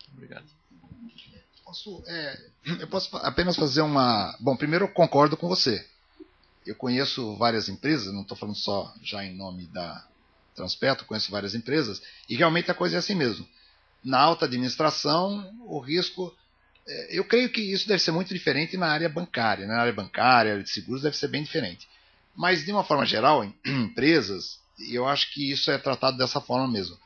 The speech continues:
Speaker 2: No nosso caso, eu tive a iniciativa, há uns dois anos atrás,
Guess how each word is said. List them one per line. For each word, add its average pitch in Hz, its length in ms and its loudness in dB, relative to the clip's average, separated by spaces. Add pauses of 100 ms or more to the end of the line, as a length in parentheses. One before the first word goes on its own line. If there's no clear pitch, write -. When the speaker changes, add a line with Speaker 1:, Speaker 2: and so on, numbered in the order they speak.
(380)
Speaker 2:
No 247 100 0
nosso 190 280 4
caso, 110 520 -2 (800)
eu 135 160 -4
tive 165 600 -4
a 135 680 6
iniciativa, 120 1040 -4
há 98 100 -6
uns 107 200 -8
dois 117 260 -2
anos 101 200 -6
atrás, 123 680 0